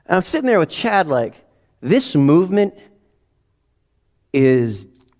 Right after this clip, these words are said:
dead." And y'all might realize we pulled out of that movement. Probably not long after that, I was outside with a chisel, scraping fundamental independent off our sign. Because that's what it began to stand for.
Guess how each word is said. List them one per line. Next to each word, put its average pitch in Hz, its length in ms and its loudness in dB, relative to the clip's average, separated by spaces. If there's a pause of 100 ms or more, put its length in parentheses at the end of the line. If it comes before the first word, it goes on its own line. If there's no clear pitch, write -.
(160)
dead." 87 380 -4 (840)
And 139 140 0
y'all 123 240 2
might 117 200 -2
realize 107 760 -4
we 110 140 -6
pulled 107 300 -4
out 104 180 -2
of 104 40 -2
that 101 140 -6
movement. 104 380 -8
Probably 127 300 -4
not 110 200 -2
long 110 240 -2
after 113 240 -4
that, 117 160 -2
I 104 60 -4
was 101 160 -6
outside 113 300 -4
with 107 120 -6
a 98 60 -8
chisel, 113 440 -6 (440)
scraping 127 640 -2
fundamental 117 840 -2
independent 117 600 -4
off 107 240 -6
our 95 80 -10
sign. 92 360 -10 (1120)
Because 151 180 0
that's 185 200 4
what 185 100 0
it 143 80 -4
began 139 300 -2
to 135 60 -2
stand 165 360 -6
for. 90 280 -14